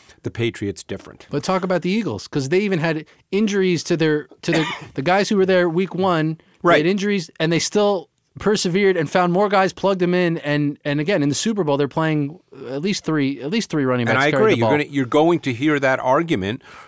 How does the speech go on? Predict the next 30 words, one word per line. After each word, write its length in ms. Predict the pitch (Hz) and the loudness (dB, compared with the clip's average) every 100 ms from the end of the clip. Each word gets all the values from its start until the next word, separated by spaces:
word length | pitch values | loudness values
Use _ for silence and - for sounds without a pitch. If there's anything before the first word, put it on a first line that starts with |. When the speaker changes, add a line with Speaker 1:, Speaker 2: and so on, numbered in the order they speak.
| _ | _
Speaker 1:
and 360 | 131 226 214 196 - _ - | -2 0 0 -4 -10 _ -4
it's, 420 | 143 - - - _ _ | -2 -2 -6 -8 _ _
it's, 480 | 143 101 - - - | -4 -4 -6 -4 -2
uh, 80 | 135 | -2
you, 220 | 131 139 - _ _ _ _ _ | -2 -8 -10 _ _ _ _ _
you 220 | 151 135 131 | -10 -6 -4
can't 300 | - 165 127 | 0 0 0
refute 640 | 101 - - 107 143 208 | -6 -10 -14 -4 -2 0
it 160 | 110 104 | 0 -2
Speaker 2:
Sure. 260 | 139 117 | -2 -2
Speaker 1:
because 320 | 107 - 127 | -2 -2 -2
they 160 | 107 123 | 0 0
won. 480 | 120 151 180 67 69 - - | 0 -2 -4 -8 -16 -20 -6
So 220 | - 135 | 0 2
yes, 380 | 190 175 - - | 4 2 0 -10
so 200 | - 151 | -2 0
all, 320 | 143 190 214 | 4 4 4
all 280 | 160 165 208 | 4 4 6
I 80 | 202 | 6
was 180 | 170 135 | 4 2
saying 260 | 180 185 | 0 2
is 240 | 135 113 - _ | 0 -2 -8 _
that 220 | - 131 | -4 -2
there's 220 | - 131 117 | 0 0 2
no, 400 | 151 190 180 143 - - - | 2 6 4 2 -6 -12 -8
it's 160 | 180 | -2
not 180 | 190 208 | 2 4
a 60 | 170 | 4
mathematical 800 | 151 160 147 143 151 143 - 120 | 2 2 0 0 0 0 0 -2
equation. 600 | - 143 135 110 87 | 0 2 2 0 -8